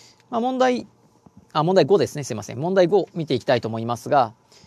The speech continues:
問題五は選択肢の後以が誤りで、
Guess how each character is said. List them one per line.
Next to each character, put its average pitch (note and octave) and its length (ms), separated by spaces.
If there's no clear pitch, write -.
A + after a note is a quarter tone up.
問 C4+ 200
題 C4+ 160
五 B3 80
は E3+ 160
選 A3+ 240
択 A#3 160
肢 E3 120
の A#2 160
後 G3+ 260
以 F#3 80
が D#3 100
誤 C3 280
り B2 80
で、 G#2 160